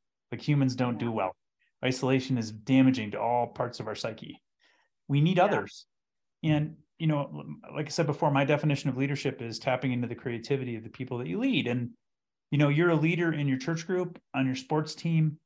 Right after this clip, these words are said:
Speaker 1: in your friend group, in your family, you lead.
Speaker 2: Yeah.
Speaker 1: And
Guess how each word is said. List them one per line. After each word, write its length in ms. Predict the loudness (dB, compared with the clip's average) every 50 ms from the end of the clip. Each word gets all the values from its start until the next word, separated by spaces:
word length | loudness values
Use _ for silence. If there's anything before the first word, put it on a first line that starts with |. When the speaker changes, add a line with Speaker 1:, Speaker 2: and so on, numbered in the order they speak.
| _ _ _ -4
Speaker 1:
in 100 | -2 -2
your 120 | -2 -4
friend 320 | -6 -6 -2 0 0 0 0
group, 340 | 0 0 0 0 -2 -6 -14 _ _ _ _ -4
in 120 | -2 -2
your 100 | -2 -2
family, 760 | -4 -4 -2 0 0 2 2 2 2 2 2 2 0 -2 -6 -14 _ _ _ _ _ _ _ _ _ _ _ _
you 160 | -4 -2 0 0
lead. 400 | 2 2 2 0 0 -4 -8 -16 _ _ _ _ _ _ -10 -8
Speaker 2:
Yeah. 140 | -6 -6 -8 -10 _ _ _ _ _ _ _ _ _
Speaker 1:
And 360 | -2 0 0 2 0 -2 -4